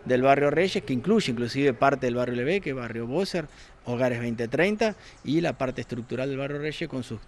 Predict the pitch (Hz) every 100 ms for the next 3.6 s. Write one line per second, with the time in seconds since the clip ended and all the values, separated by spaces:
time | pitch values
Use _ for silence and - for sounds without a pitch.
0 | - 123 117 117 139 131 127 120 113 113
1 | - 113 165 160 165 156 160 151 123 -
2 | 160 127 131 123 110 - - - - -
3 | 113 120 110 110 107 107